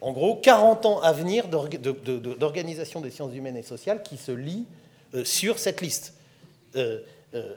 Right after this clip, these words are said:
et vous voyez que celui qui va gouverner jusqu'aux années quatre-vingts, donc Brodel a un nom, disons, encore un petit peu, euh, donc, mal, euh, euh, consonant. Euh, mais c'est très important parce que là,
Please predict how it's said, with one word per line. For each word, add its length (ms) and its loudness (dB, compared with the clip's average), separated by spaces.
et 440 6
vous 120 -8
voyez 300 2
que 220 6
celui 360 -4
qui 140 -14
va 120 -10
gouverner 640 0
jusqu'aux 340 -12
années 160 -12
quatre-vingts, 400 -2
donc 160 -2
Brodel 440 0
a 240 -8
un 140 -8
nom, 260 -4
disons, 400 -6
encore 440 -2
un 60 -8
petit 240 -14
peu, 300 -2
euh, 160 -4
donc, 380 0
mal, 500 10
euh, 240 2
euh, 160 0
consonant. 640 0
Euh, 160 -10
mais 420 2
c'est 160 -8
très 220 -2
important 380 0
parce 260 4
que 100 2
là, 420 8